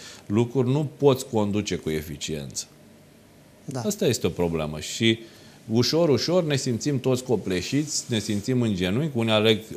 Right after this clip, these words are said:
Speaker 1: unii aleg să lupte în interior, alții aleg să plece în străinătate, spre zări mai bune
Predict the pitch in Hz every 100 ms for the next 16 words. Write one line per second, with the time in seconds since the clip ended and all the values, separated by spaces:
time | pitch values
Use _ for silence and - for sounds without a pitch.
0 | 95 101 107 104 104 101 104 95 104 104
1 | 101 98 - - - 110 110 98 101 92
2 | 87 98 160 120 104 113 117 95 95 101
3 | - 92 107 104 104 95 101 95 95 90
4 | 117 147 151 123 - 101 95 87 110 104
5 | 101 90 87 107 143 151